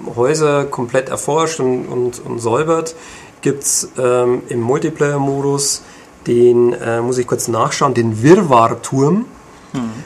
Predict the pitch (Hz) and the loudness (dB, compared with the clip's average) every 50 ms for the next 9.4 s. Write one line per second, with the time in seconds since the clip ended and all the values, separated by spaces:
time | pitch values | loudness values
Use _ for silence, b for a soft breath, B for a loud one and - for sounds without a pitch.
0 | - - - 135 135 131 135 135 135 139 139 135 135 139 139 135 139 139 139 139 | -16 -4 0 2 4 4 4 4 2 0 0 -2 -2 -2 -4 -4 -6 -6 -8 -10
1 | 139 - - - - - - - - - - - - - - 151 147 143 143 - | -12 -16 -20 -20 -20 -20 -20 -20 -20 -20 -20 -20 -12 -2 2 4 4 4 2 0
2 | - - 127 120 139 165 170 160 165 165 - 165 156 147 - 139 147 147 147 147 | 0 2 4 4 6 4 4 2 2 2 2 0 0 0 0 -2 0 2 2 2
3 | 143 147 - - 147 - - 135 120 120 120 120 143 170 175 180 170 175 175 175 | 2 2 -2 -4 -4 -2 -2 0 2 4 4 4 4 4 4 4 6 6 4 4
4 | 170 175 175 - 131 120 127 147 190 202 190 185 175 - 180 175 180 175 175 170 | 2 -2 -4 -4 0 2 2 2 2 0 -2 -4 -4 -2 0 0 2 4 4 4
5 | 151 135 143 143 - 165 143 135 135 135 131 123 - - 156 151 165 170 170 170 | 4 4 2 2 2 2 2 4 4 2 2 0 -2 -4 2 4 6 6 8 6
6 | 165 165 165 - - - - 151 139 139 139 151 143 135 131 131 151 175 170 - | 4 2 -2 -6 -12 -10 -6 -4 -2 -2 -2 -2 -2 -2 -2 0 0 0 -2 -2
7 | 175 165 170 170 165 - 147 143 135 131 123 127 127 170 185 - 214 196 185 190 | 0 0 0 0 0 0 0 0 2 2 2 4 2 2 2 2 0 0 2 4
8 | 185 190 180 - - - - - 165 160 160 160 165 165 160 180 185 - - - | 2 2 0 -4 -10 -14 -10 -8 -6 -4 -4 -4 -6 -6 -8 -10 -10 -12 -10 -6
9 | 175 165 165 160 160 165 170 170 | -4 -2 0 0 0 -2 -2 -4